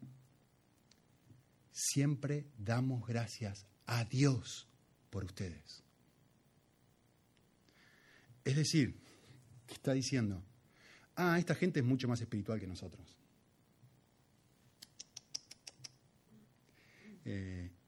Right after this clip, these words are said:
el otro día vino Martín, vinieron un montón de gente a mi cumple, y Martín hizo algo para todos nosotros. Hizo pizzas caseras,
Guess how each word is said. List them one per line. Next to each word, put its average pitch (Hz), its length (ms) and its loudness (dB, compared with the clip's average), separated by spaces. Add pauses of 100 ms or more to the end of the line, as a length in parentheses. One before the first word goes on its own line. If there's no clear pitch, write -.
(180)
el 104 100 -6
otro 110 180 -4
día 117 260 2 (340)
vino 104 200 -4
Martín, 113 560 -2
vinieron 110 280 -2
un 110 40 2
montón 107 220 0
de 110 80 -2
gente 110 200 -2
a - 20 -4
mi 98 100 -4
cumple, 120 400 -2 (540)
y 107 60 -6
Martín 107 320 0
hizo 131 240 2
algo 120 220 2
para 101 160 -4
todos 113 140 0
nosotros. 104 580 -4
Hizo 113 220 -6
pizzas 143 300 -2
caseras, 98 520 -6